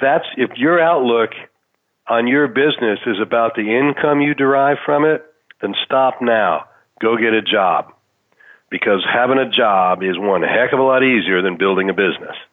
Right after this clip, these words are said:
right? So if you're in business, you want to start looking at your business as an asset.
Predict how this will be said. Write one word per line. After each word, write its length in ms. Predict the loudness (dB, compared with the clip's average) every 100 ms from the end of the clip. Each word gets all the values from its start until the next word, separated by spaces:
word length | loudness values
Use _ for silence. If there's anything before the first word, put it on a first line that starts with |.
| _ _ _ _ -2
right? 220 | -2 -2 -6 _ -20 -20 -6 0
So 380 | 2 0 -2 _ _ _ _ _ -12 -2
if 180 | -2 0
you're 160 | 2 2
in 160 | 2 0
business, 540 | 2 0 0 -6 -8 -16 -20 -20 -20 -20 -10
you 160 | -4
want 280 | 0 2 2
to 60 | 0
start 300 | 0 0 2
looking 420 | 2 0 0 0 0
at 140 | 0 -4
your 80 | -2
business 580 | 0 0 0 0 0 -2 -12 -20 -20 -4
as 160 | 0 0
an 80 | 2
asset. 580 | 2 0 -2 -4 -6